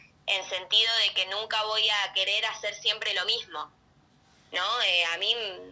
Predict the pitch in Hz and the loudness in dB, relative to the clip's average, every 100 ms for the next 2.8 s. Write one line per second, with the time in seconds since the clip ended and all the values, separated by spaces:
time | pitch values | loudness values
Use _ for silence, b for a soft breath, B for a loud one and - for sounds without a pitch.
0 | - - 165 170 180 190 202 175 170 185 | -18 -6 -6 -2 -2 0 0 0 0 0
1 | 196 190 170 185 180 175 180 170 160 151 | -2 -4 -10 -10 -8 -4 -2 -2 -2 -4
2 | - - 151 147 156 151 151 147 | -6 -12 -10 -6 -4 -2 -4 -6